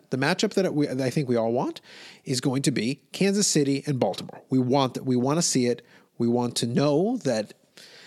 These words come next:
the N F L is moving in the direction where we can have a matchup like that, two really young quarterbacks with great teams and incredible offenses. I think that would just be a very entertaining A F C championship. I just don't know if Houston has the firepower to be able to hang in there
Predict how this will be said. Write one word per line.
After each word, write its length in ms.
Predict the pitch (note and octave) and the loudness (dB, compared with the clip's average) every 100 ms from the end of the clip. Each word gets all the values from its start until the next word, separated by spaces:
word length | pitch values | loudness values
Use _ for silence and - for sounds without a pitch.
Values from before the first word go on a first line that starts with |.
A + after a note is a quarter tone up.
| - _ | -20 _
the 160 | C3 C3 | 0 2
N 120 | C#3 | 2
F 160 | C#3 D#3 | 2 2
L 140 | C#3 | 2
is 120 | B2+ | 0
moving 300 | A#2+ C3+ C#3 | 0 0 0
in 80 | C3+ | 0
the 80 | B2+ | 0
direction 500 | A#2+ A#2 B2 D#3 C3 | 2 0 0 -2 0
where 140 | A2+ | 0
we 160 | A2 B2 | 0 0
can 120 | A#2+ | -2
have 280 | - B2 B2+ | -2 0 0
a 40 | |
matchup 380 | B2+ B2 B2 C#3+ | 0 0 0 0
like 140 | C3 A#2+ | 0 0
that, 200 | B2+ - | -2 0
two 160 | D3 | 0
really 280 | C#3 C3+ C3 | 2 2 4
young 240 | B2 A#2+ | 2 0
quarterbacks 640 | - D3 C3+ B2+ C3 B2+ - | 2 2 4 4 2 2 -2
with 180 | A2 - | -4 -2
great 380 | C3+ C3+ B2+ - | 2 2 2 0
teams 420 | C#3+ C#3 C3+ B2 | 0 0 -2 -2
and 120 | A#2+ | -4
incredible 440 | A#2+ C3+ B2 A2+ | 0 2 2 2
offenses. 460 | A#2+ C#3 C3 C3+ B2+ - - - | 2 0 0 0 -2 -4 -14 -4
I 80 | C#3+ | 2
think 140 | C#3+ C#3+ | 4 4
that 80 | |
would 80 | C#3+ | 2
just 160 | C#3 C#3 | 2 2
be 60 | |
a 60 | C3 | 2
very 440 | B2 A#2+ C#3+ C#3+ | 2 2 4 4
entertaining 420 | C3+ B2+ C3 A#2+ A2+ | 4 2 0 0 0
A 100 | A2 | 0
F 60 | |
C 120 | - - | 0 -2
championship. 420 | G2 D#2 - - - - - - - - | -4 -4 -10 -12 -16 -20 -18 -18 -6 0
I 120 | D3 | 2
just 160 | D#3 | 4
don't 120 | D#3 D3+ | 4 4
know 80 | D3 | 2
if 80 | |
Houston 320 | - C#3 - B2 | 4 2 2 0
has 320 | B2 A#2+ A2+ | 2 2 0
the 80 | A2+ | 2
firepower 580 | F3 A3 - A2 G#2 | 2 2 2 2 2
to 80 | B2 | 2
be 160 | A#2 A#2 | 2 2
able 140 | A#2+ | 2
to 60 | A2+ | 0
hang 240 | B2 B2+ | 0 0
in 160 | B2+ C3 | 0 0
there 280 | G#2+ A2+ | 0 0